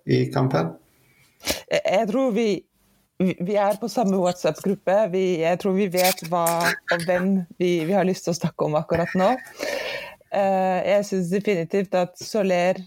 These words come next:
Speaker 2: leverer en veldig skuffende kamp. Og vi, vi kan si så mye vi vil at, ah, han spiller ikke hans, eh, sterkeste stilling, men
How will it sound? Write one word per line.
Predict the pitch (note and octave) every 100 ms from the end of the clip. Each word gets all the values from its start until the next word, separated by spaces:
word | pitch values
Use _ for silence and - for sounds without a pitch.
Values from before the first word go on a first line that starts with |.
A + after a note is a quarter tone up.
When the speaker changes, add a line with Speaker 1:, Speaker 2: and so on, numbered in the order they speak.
| -
Speaker 2:
leverer | F#3 F#3 F3 E3+ E3 F3+
en | F3+
veldig | F3+ E3+
skuffende | - - G3 - E3+ D#3+
kamp. | F3+ A3 - - - _ - _ _ _ _ _ _ -
Og | G#3 G#3+ G3+ G3 - _ _ _ _
vi, | F#3+ F#3
vi | F#3 B3
kan | C4+ B3
si | - A#3 A3+
så | A3+
mye | A3 G3+
vi | F3
vil | F3+ G#3 A3
at, | - -
ah, | G3 G#3 G#3
han | G3+
spiller | - G3+ F3+
ikke | F#3 G3+
hans, | F#3 F#3 - -
eh, | - F3+ F3 F3 F3+
sterkeste | - G#3+ D#3 E3 E3 F3
stilling, | G3+ F3+ G#3+ A3+ - - - -
men | G3 G#3